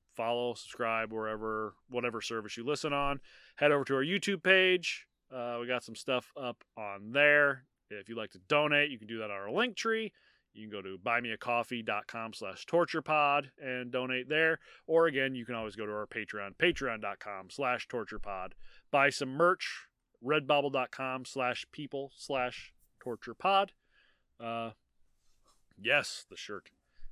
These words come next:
Um, we have a bunch of stuff over there. I'm trying to come up with new stuff. If, if our, any of our listeners have any art they would like to put on a shirt or a hat, send it over to me. I'd be more than happy to throw it up there and make a dollar off of your hard work.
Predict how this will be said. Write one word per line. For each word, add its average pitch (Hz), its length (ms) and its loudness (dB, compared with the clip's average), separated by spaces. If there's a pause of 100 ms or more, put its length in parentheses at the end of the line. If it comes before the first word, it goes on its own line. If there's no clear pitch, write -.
(140)
Um, 98 280 -10 (120)
we 127 100 2
have 127 120 4
a 113 120 -4 (120)
bunch 175 220 4
of 143 80 -6
stuff 139 260 2
over 120 180 0
there. 117 140 0
I'm 107 180 -4
trying 123 260 -2
to 113 40 -4
come 123 160 -4
up 120 160 -4
with 110 100 -8
new 120 220 -6
stuff. 123 300 -4
If, 120 180 -8
if 120 160 -8
our, 123 180 0
any 139 140 2
of 139 80 4
our 139 100 4
listeners 135 360 0
have 131 160 0
any 117 120 -8
art 131 300 -2
they 135 140 -4
would 131 100 -6
like 135 140 0
to - 80 -14
put 127 120 -4
on 127 120 -4
a 120 40 -4
shirt 139 240 -2
or 127 140 -2
a 117 60 -4
hat, 135 260 0
send 123 260 -4
it 117 60 -4
over 120 220 -2
to 127 160 -8
me. 123 100 -10
I'd 107 100 -10
be 101 100 -12 (340)
more 113 240 -4
than 104 80 -8
happy 107 280 -6
to 95 80 -14
throw 98 220 -12
it 98 60 -8
up 98 160 -10
there 95 160 -8
and 92 100 -12
make 98 140 -10
a 104 40 -8
dollar 95 440 -8
off 92 120 -12
of 95 120 -20
your 98 100 -10
hard 92 240 -12
work. 90 260 -14